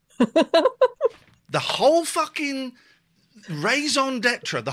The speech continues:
Speaker 2: whole thriller aspect has been a prank on this kid who's, it's their first night, right? But then it gets, then it gets fucking weird, right? So they'll go, "Come on, guy, come on, kid, are you gonna, you gonna man up, say something? This is a bit of fun. Are you gonna come back tomorrow night, or is this it?" And he starts, like, crying,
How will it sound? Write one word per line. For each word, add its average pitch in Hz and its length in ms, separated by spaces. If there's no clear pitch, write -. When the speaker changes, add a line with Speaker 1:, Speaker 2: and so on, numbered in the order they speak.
Speaker 2:
whole 294 140
thriller 320 720
aspect - 600
has 170 160
been 151 220
a 151 60
prank - 760
on 147 160
this 147 180
kid 143 480
who's, 139 220
it's 143 220
their 139 160
first 131 340
night, 117 260
right? 107 200
But 156 120
then 311 200
it 330 120
gets, 208 220
then 285 180
it 349 100
gets 320 180
fucking 277 340
weird, 339 380
right? 202 260
So - 140
they'll 190 220
go, 151 220
"Come 190 200
on, 123 160
guy, 80 320
come 202 220
on, 120 120
kid, 85 320
are 104 60
you 120 100
gonna, 143 220
you 156 60
gonna 160 140
man 139 240
up, 143 80
say 247 200
something? 101 420
This 180 180
is 139 120
a 135 40
bit 139 160
of 131 120
fun. 190 400
Are - 20
you 113 100
gonna 123 200
come 160 240
back 156 180
tomorrow 135 320
night, 175 260
or 147 40
is 120 120
this 156 200
it?" 165 160
And 135 100
he 214 60
starts, 254 420
like, 165 220
crying, 110 640